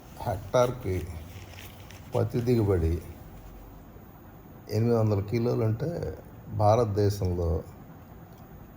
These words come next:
నాలుగు వందల ఎనభై కేజీలు మాత్రమే వస్తూ ఉంది. అంటే దాదాపు సగం మీద కొంచెం ఎక్కువ అన్నమాట.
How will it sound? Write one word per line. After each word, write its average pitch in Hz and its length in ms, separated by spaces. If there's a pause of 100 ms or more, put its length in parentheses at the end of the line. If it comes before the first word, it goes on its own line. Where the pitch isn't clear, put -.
(280)
నాలుగు 107 420
వందల 107 240
ఎనభై 98 280
కేజీలు 110 400
మాత్రమే 95 580 (920)
వస్తూ 85 400
ఉంది. 73 320 (420)
అంటే 82 200
దాదాపు 87 400
సగం 98 420
మీద 92 320
కొంచెం 92 520
ఎక్కువ 80 320
అన్నమాట. 78 480